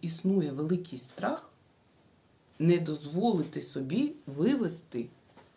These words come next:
те, що всередині вже дуже хоче вирватися на свободу і сказати: «Ні, ні, ні, так не буде». І от коли ви починаєте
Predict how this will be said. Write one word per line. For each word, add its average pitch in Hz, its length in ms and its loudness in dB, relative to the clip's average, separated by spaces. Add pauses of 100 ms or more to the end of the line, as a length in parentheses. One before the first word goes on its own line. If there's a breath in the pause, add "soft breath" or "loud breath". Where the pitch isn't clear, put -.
(140)
те, 247 180 4
що 214 160 0
всередині 208 840 0 (1400 loud breath)
вже 180 200 2
дуже 180 300 0
хоче 175 460 0
вирватися 160 720 2
на 156 80 -2
свободу 190 480 -2
і 190 40 0
сказати: 165 480 -6
«Ні, 202 200 4
ні, 214 160 4
ні, 135 180 0
так 180 280 -6
не 185 120 4
буде». 127 360 -6 (1300 loud breath)
І 214 80 2
от 220 100 0
коли 247 180 0
ви 226 120 2
починаєте 202 920 0